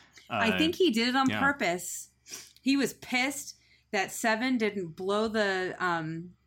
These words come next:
Speaker 2: didn't blow the turbo lift when he gave
Speaker 1: Yeah.
Speaker 2: that order,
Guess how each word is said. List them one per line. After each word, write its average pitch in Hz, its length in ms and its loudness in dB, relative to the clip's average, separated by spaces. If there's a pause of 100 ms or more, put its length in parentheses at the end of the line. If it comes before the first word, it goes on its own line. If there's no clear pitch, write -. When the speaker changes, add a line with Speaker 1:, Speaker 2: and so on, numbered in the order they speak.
(160)
Speaker 2:
didn't 220 280 0
blow 214 180 2
the 208 80 -4
turbo 214 380 -2
lift 226 280 -2
when 202 140 -2
he 208 100 0
gave 196 180 2
Speaker 1:
Yeah. 180 80 2
Speaker 2:
that 190 200 0
order, 208 460 -2